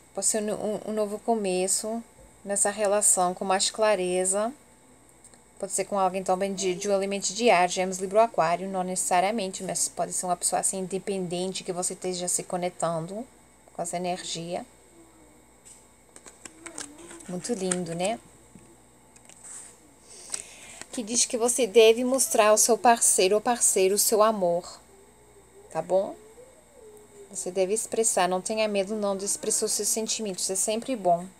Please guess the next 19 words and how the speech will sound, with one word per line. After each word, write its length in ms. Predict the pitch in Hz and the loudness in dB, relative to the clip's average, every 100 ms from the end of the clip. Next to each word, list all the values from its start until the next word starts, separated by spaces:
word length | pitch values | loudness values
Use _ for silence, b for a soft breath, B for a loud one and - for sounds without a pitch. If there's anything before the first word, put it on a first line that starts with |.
| _ - - - | _ -20 -20 -4
Por 240 | 302 - | -4 -2
quê? 260 | - 190 175 196 - - - b b b b | -4 -4 -4 -12 -20 -20 -20 b b b b
Quanto 220 | 277 269 | -8 -2
mais 220 | 285 254 | 0 2
você 340 | 226 247 - 233 | 2 2 2 2
mostrar 300 | 226 226 214 | 0 0 -2
os 60 | |
seus 160 | 220 214 | -2 -2
sentimentos, 1200 | - 214 208 233 226 220 240 - 311 - - - - | -2 -4 -2 -2 -2 -2 -4 -6 -6 -6 -6 -10 -12
vem 300 | 202 202 196 | -2 -2 0
o 100 | 208 | 2
amor, 440 | 240 240 202 208 | 2 4 2 2
que 160 | - 220 | -8 -8
lindo, 400 | 208 202 196 196 | -6 -6 -6 -6
né? 240 | 202 240 294 - - - _ - - - - - | -4 -4 -6 -20 -20 -20 _ -20 -20 -20 -20 -6
O 160 | 185 | 2
As 480 | 185 175 208 - - | 4 4 0 -4 -6
de 120 | - | -6
Copas. 720 | 240 214 190 - 214 - - | -4 0 0 0 0 2 2